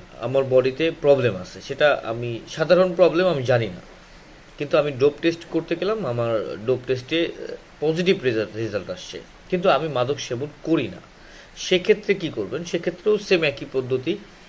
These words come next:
আপনি বেশি করে পানি খাবেন, শরবত খাবেন, ডাবের পানি খাবেন, এগুলো খেয়ে পুনরায় আবার চেষ্টা করবেন। এটা হচ্ছে মূল উদ্দেশ্য।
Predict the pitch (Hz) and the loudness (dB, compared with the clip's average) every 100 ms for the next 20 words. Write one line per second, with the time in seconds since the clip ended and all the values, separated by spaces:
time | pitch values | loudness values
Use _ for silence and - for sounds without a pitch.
0 | - 139 147 139 135 143 135 131 123 117 | -14 -6 -4 -4 -2 -2 0 0 0 -2
1 | 117 110 110 - 107 101 98 - 98 98 | -2 -2 -2 -2 -2 -2 -8 -6 -4 -4
2 | 98 - - - - - 104 101 98 104 | -8 -16 -20 -20 -20 -6 -4 -2 -4 -6
3 | 101 98 90 - - - - - - 120 | -8 -10 -10 -12 -18 -20 -20 -20 -8 0
4 | 127 127 190 190 175 156 131 120 110 104 | 0 2 0 0 -2 0 4 4 4 0
5 | 113 - 104 95 92 - - - - - | -6 -10 -10 -8 -12 -14 -18 -20 -20 -20
6 | - - - - - - 135 175 175 175 | -20 -20 -20 -20 -20 -10 -2 2 2 0
7 | 185 151 147 151 151 - 139 131 127 156 | -2 2 2 2 -2 -6 -8 -4 0 0
8 | - 113 156 | 2 0 -2